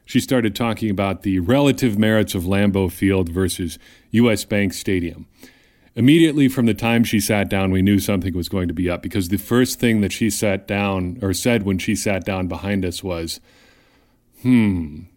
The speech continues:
well, not so sure about this." And I turned to my wife, she turned to me, and just kind of raised her eyebrows in one of those ways that says, "Oh,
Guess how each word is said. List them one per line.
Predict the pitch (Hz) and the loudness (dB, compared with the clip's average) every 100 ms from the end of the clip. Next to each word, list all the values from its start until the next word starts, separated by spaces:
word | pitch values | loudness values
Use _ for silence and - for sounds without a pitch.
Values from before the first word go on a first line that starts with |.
| _ - | _ -8
well, | 95 101 87 76 69 _ _ _ _ _ _ _ _ _ _ _ _ _ _ _ _ 101 | -2 0 -2 -6 -14 _ _ _ _ _ _ _ _ _ _ _ _ _ _ _ _ -8
not | 98 85 | -8 -6
so | 101 | -6
sure | 87 - 113 | -6 -2 -2
about | 101 92 87 - | 0 -2 -4 -2
this." | 113 95 71 - - - _ _ _ _ _ _ _ _ _ _ _ _ | 0 0 -2 -8 -10 -14 _ _ _ _ _ _ _ _ _ _ _ _
And | 110 107 | -2 0
I | |
turned | 101 120 104 | 2 2 2
to | |
my | 101 95 | 2 2
wife, | 95 95 - - _ _ | 0 -2 -4 -14 _ _
she | - 107 | -2 -2
turned | 104 101 90 | 0 -2 -2
to | |
me, | 87 92 101 | -2 -2 -2
and | 95 | -4
just | 87 - | -4 -4
kind | 139 135 | -2 -2
of | 98 90 | -2 0
raised | 110 120 117 - | 2 4 4 0
her | - 104 | -6 -6
eyebrows | 95 92 92 87 82 78 87 - - _ _ _ _ _ _ _ _ - | -4 -4 -2 -4 -4 -8 -10 -10 -14 _ _ _ _ _ _ _ _ -2
in | 104 | 0
one | 101 101 | 2 2
of | |
those | 95 95 87 | 0 -2 -2
ways | 98 95 90 85 | -2 0 0 -2
that | 98 90 | -8 -6
says, | 92 82 | -6 -4
"Oh, | 98 104 | -4 -6